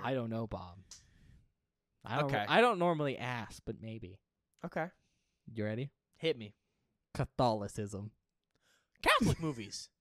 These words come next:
Speaker 1: Yeah.
Speaker 2: Holy shit, that's a good idea.
Speaker 1: Yeah, uh, generally speaking, my idea for this category, uh, on this season is it's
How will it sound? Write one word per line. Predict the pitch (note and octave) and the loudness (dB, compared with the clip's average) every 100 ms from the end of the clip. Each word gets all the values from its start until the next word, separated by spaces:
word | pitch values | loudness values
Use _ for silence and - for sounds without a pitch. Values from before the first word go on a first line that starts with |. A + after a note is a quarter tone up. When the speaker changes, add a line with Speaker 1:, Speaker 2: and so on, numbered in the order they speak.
| - | -8
Speaker 1:
Yeah. | B3+ D#3 G#2+ F#2 - | 0 0 0 -4 -4
Speaker 2:
Holy | G4+ F#4 D4+ | 0 2 4
shit, | - A4 - - | 4 4 2 2
that's | B4+ | 2
a | F#4+ | 0
good | F#3 A3 | 0 0
idea. | C#4 A#4+ G#3 A#2 _ _ | 0 2 2 0 _ _
Speaker 1:
Yeah, | B3+ B3+ E3+ | 4 6 8
uh, | A#2+ G3+ G3 F#3 - _ _ _ - | 12 12 12 10 4 _ _ _ -8
generally | F#3+ A#3+ A#3+ A3+ | 6 6 6 2
speaking, | A#3 - G3 | 0 0 0
my | E3+ | 2
idea | D#3 D#3+ D#3 | 2 4 2
for | - D3 | 2 0
this | C3+ C3 | 2 0
category, | - A#2 A#2 A2+ G#2 - _ | 0 0 2 2 0 -6 _
uh, | G#2+ G2+ F#2+ | -6 -6 -6
on | G#2 | -6
this | G#2+ | -6
season | - A2+ G#2+ F#2+ _ _ _ _ _ _ - | -6 -6 -8 -12 _ _ _ _ _ _ -4
is | D3 | 0
it's | D#3 - | 0 -2